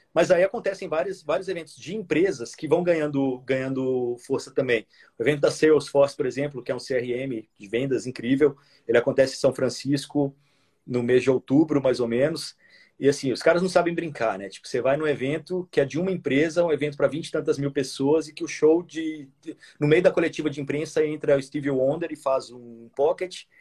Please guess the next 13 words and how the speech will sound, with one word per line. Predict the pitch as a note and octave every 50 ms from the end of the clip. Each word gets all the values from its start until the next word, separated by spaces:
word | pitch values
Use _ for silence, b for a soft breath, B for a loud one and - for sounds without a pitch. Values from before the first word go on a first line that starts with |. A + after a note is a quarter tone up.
| b b b b
e | - C#3 C#3+ D3+
o, | D#3 D#3 D#3 D3+ D3
a | C#3
festa | - D#3 D#3+ D#3+ - E3+
de | D#3 C#3 D3
fim | C#3+ - D#3 D#3 E3+
de, | D3 C#3 D3+ D3+ C#3+ C#3+ C3+ B2
de | A#2 A#2 A#2 C3+
evento | C#3 C3 C3 C3+ C#3 E3 D3 E3+
é | E3+
com | - E3+
o | E3
youtube, | E3 E3 - - - C3 G#2 -